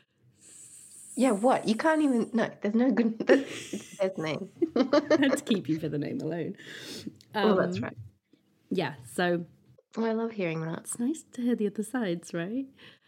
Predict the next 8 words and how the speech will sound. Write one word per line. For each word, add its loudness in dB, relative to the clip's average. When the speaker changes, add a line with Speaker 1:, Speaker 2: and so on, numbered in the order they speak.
Speaker 2:
Um, -4
yeah, 2
so -4
we 0
wrote 0
a -4
class, -12
um, 0